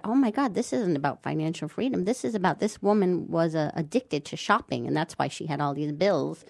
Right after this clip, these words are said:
to, to pay." And I'm like, it just, it hit me that life was just one big addiction at that point, that, like, it's, we're always just trying to feel better. You know, so we do, we drink, we do whatever. And, and I was still drinking.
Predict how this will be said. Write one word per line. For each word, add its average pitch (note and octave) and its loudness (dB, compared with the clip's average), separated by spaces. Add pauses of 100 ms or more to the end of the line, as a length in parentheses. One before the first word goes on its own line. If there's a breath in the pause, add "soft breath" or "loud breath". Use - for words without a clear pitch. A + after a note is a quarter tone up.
(340 loud breath)
to, F#3+ -2
to F#3+ 0
pay." C#3+ -2 (400 soft breath)
And F#3 2
I'm F3+ 2
like, F3 -2
it F3+ -2
just, - -6 (180)
it F3 0
hit A#3 -2
me F3 4
that D#3 -2
life D#3+ -2
was E3 -2
just - -6
one D#3+ 2
big D3+ 0
addiction D3+ -4 (200)
at B2+ -4
that C#3 2
point, D3 -4
that, D3 0
like, E3 -4
it's, - -8
we're F3+ 0
always F#3+ 4
just - -6
trying E3+ -2
to E3 -10
feel D#3+ -2
better. D3+ -2 (380 loud breath)
You E3+ 0
know, E3 0
so E3 0
we D#3+ 0
do, E3 6
we D3+ 2
drink, D#3+ 0
we D3+ 0
do D#3 0
whatever. C#3+ 0
And, D3+ -2
and F#3 0
I G#3 0
was B3 0
still G#3+ 0
drinking. F#3 2